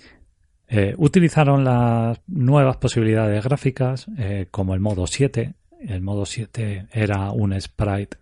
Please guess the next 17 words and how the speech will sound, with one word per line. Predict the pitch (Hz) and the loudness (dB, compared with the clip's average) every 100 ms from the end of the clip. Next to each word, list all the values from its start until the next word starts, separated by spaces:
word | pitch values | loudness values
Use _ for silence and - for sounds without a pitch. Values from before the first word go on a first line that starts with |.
| _ - - _ _ | _ -20 -20 _ _
en | 101 | -4
el | 98 | -2
que | 98 | -4
se | - | -6
podía | 92 90 92 | -4 -2 -2
poner | 98 95 95 | -2 -2 -2
en | 95 92 | -4 -4
plano | 110 113 120 131 | -2 0 0 0
y | 101 | -2
en | 95 | -4
el | 90 | -6
que | 95 92 | -6 -4
una | 101 98 - | -4 -4 -4
cámara | 101 98 98 101 | -4 -2 -4 -6
virtual | 101 95 - 95 98 | -6 -8 -6 -6 -6
podía | 95 95 90 92 | -6 -6 -6 -6
recorrerlo. | 98 - 98 107 113 113 | -6 -6 -2 -2 -2 -8